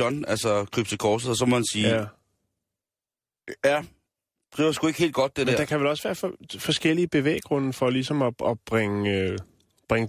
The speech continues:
Speaker 2: den slags på. Det giver lidt opmærksomhed.
Speaker 1: Ja.
Speaker 2: Og det får også folk til at, at møde op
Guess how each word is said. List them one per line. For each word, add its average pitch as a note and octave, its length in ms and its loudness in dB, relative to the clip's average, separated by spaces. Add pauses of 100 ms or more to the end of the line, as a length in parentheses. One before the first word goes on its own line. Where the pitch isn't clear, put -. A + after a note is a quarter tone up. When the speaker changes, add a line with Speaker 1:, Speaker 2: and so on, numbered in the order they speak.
Speaker 2:
den B2 80 0
slags C#3 340 -2
på. - 360 -2 (1120)
Det A#2+ 100 -2
giver F#3 140 4
lidt F3 160 2
opmærksomhed. D3 720 0 (640)
Speaker 1:
Ja. G2+ 140 -8 (880)
Speaker 2:
Og B2+ 100 0
det D3 120 4
får C3 160 2
også D3+ 140 0
folk D3+ 220 2
til F3 80 2
at, C3+ 400 2
at B2 60 -2
møde B2+ 240 0
op D3 140 -4